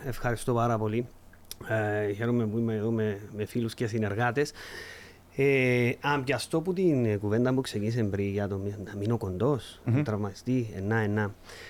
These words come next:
Speaker 1: Λοιπόν, δημιουργήθηκε ένας μύθος μετά από έναν άρθρο, ε, Stalter Harris, τη δεκαετία του εξήντα,
Speaker 2: Οκ.
Speaker 1: εξήντα τρία νομίζω που δημοσιεύτηκε,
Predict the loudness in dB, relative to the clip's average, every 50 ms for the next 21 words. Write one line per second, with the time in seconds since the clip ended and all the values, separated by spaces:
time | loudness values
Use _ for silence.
0 | -18 -20 -18 -8 -2 0 0 2 2 4 4 2 2 2 0 -2 0 2 2 2
1 | 4 2 2 0 0 2 2 4 2 2 0 -2 -6 -6 -6 -8 -10 -12 -12 -10
2 | -10 -8 -8 -10 -12 -14 -18 -20 -16 -8 -4 0 2 2 4 4 4 4 4 4
3 | 4 2 2 0 0 0 0 0 0 0 -2 -2 0 2 2 2 2 2 2 2
4 | 2 2 2 2 0 -2 -6 -12 -10 -6 -4 -4 -2 -2 -4 -4 -4 -4 -4 -4
5 | -6 -6 -10 -10 -6 -2 -2 -2 -2 -4 -4 -4 -4 -4 -4 -4 0 0 0 0
6 | -2 -6 -12 -14 -8 -4 -2 0 0 2 2 0 0 0 0 0 0 0 -2 -2
7 | -2 -2 -2 -2 -4 -4 -4 -2 2 2 2 2 2 0 -2 -2 -2 -2 -4 -8
8 | -20 -20 -20 -20 -20 -20 -10 -4 0 2 4 6 6 6 6 6 4 6 6 6
9 | 6 4 4 2 2 2 2 2 0 2 2 2 2 0 0 -2 -2 -4 -6 -4
10 | -2 -2 0 0